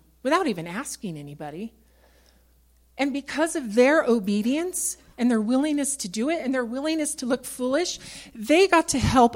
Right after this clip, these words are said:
usher the king into Jerusalem. And when we are willing to obey, even if it looks foolish, we get to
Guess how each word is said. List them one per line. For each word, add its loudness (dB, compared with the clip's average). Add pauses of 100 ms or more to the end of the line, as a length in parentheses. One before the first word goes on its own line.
usher 4
the 2
king 0
into 4
Jerusalem. -2 (1400)
And 6
when 6
we 8
are 12
willing 6
to 6
obey, 10
even 2
if -6
it 2
looks -2
foolish, 4
we 4
get 0
to -2